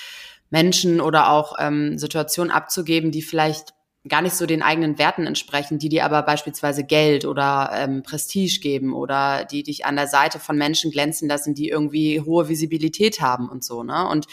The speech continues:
das ist ja gar nicht immer richtig und auch gar nicht immer gesund. Also ich glaube, es ist total wichtig, dass man da wirklich Menschen und Freunde um sich hat,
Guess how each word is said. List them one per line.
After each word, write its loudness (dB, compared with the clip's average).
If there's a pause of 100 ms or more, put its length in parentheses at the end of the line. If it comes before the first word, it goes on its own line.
(220)
das -4
ist -2
ja 4
gar 4
nicht -2
immer 2
richtig -4
und -4
auch -6
gar 0
nicht -2
immer -2
gesund. -2
Also -6
ich -14
glaube, 0
es -6
ist -10
total -8
wichtig, -10
dass -12
man -6
da -4
wirklich -18
Menschen -4
und -10
Freunde -4
um -2
sich -8
hat, -4